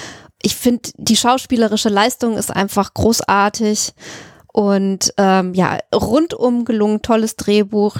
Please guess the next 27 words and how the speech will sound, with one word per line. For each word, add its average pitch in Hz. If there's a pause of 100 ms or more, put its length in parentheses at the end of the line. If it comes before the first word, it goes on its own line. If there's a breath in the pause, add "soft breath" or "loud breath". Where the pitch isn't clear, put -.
wunderbare 226
Dialoge, 196 (440)
ähm, 196 (120)
herrlich 233
romantisch, 208
unterhaltsam. 190 (560 soft breath)
Und 220
ihr 202
müsst 247
mich 269
jetzt, 269
sagt 247
einfach 320
irgendwann, 269
"Alexa, 254
hör 233
auf, - (120)
<laughs> -
ist -
gut -
jetzt", - (500 loud breath)
weil 208
sonst 220
mache 220
ich 220
einfach -
weiter. 196